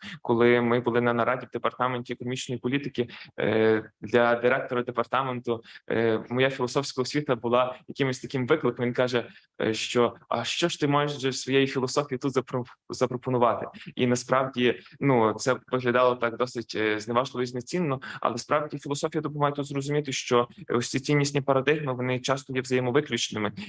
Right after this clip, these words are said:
і, ну, на жаль, не можуть бути, е, у-, узгоджуватися навіть в цьому контексті. І, зокрема, коли ми говоримо про погляд зверху,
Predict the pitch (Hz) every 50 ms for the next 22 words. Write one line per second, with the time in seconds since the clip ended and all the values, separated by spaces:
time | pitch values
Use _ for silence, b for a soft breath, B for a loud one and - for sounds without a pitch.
0 | 143 B - 117 117 117 113 113 113 110 110 110 104 107 110 110 - 120 123 120
1 | 117 117 117 123 131 - 127 110 - 113 - - 107 104 B 95 B B B B
2 | - 73 73 - 67 69 67 - - - - - - - 120 139 - - - 123
3 | 123 123 117 127 135 131 - 117 107 - 113 - 110 107 110 110 - - 120 113
4 | 107 107 - 104 101 120 147 - - - - - - 190 180 B - - 123 123
5 | 123 123 127 127 - 123 120 123 123 113 113 117 123 120 - _ - 120 123 123
6 | - 107 - - 120 123 127 127 - -